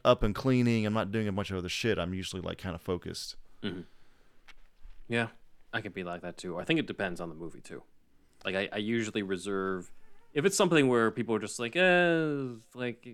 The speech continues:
Speaker 2: you should watch it because of this reason, but it's not that great of a movie," then I'll be like, "All right, this is one where I'm like, I have on in the background." But then if it's, like,
Speaker 1: Yeah.
Speaker 2: something that is, like, critically acclaimed, then I'm just like,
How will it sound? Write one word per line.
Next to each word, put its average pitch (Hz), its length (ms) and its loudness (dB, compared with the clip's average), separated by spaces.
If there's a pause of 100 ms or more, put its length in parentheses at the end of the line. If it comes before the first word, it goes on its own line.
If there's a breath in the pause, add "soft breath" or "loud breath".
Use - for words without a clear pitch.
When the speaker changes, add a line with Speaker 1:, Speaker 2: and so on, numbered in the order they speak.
Speaker 2:
you 143 100 -8
should 143 160 -10
watch 151 320 2
it 143 160 -4
because 120 260 -2
of 113 80 -2
this 123 160 -4
reason, 107 360 0
but 104 80 -2
it's 95 120 -4
not 113 200 0
that 98 140 -4
great 101 180 -2
of 87 60 -10
a 87 40 -8
movie," 95 340 -2
then 87 120 -10
I'll 85 80 -12
be 92 120 -6
like, 92 140 -4
"All 98 80 -2
right, 82 180 -4
this 90 140 -14
is - 60 -10
one 95 180 -4
where 90 180 0
I'm 82 100 -2
like, 85 180 -6
I 92 80 -8
have 98 220 2
on 87 160 -2
in 80 60 -12
the 82 60 -12
background." - 520 -10 (160)
But 101 100 -4
then 104 100 -2
if 95 120 -2
it's, 92 120 -6
like, 92 140 -4
Speaker 1:
Yeah. 101 60 2 (100)
Speaker 2:
something 95 160 0
that 95 100 -4
is, 90 120 -6
like, 92 140 -8
critically 117 500 0
acclaimed, 90 600 -8 (460)
then 113 120 0
I'm 98 80 -2
just 92 140 -4
like, 90 120 -6